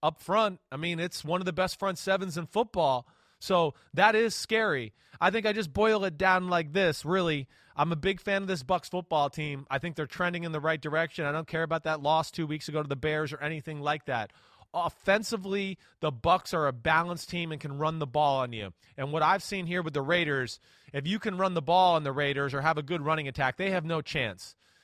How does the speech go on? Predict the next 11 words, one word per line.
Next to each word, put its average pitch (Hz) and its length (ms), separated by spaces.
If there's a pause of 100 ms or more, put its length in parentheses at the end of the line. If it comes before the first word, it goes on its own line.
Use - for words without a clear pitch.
And 135 120
that's 170 220
where 160 200
I 143 80
just 143 220
go, 143 400 (260)
they're 165 160
gonna 160 160
be 151 240
in 139 80
a, 131 100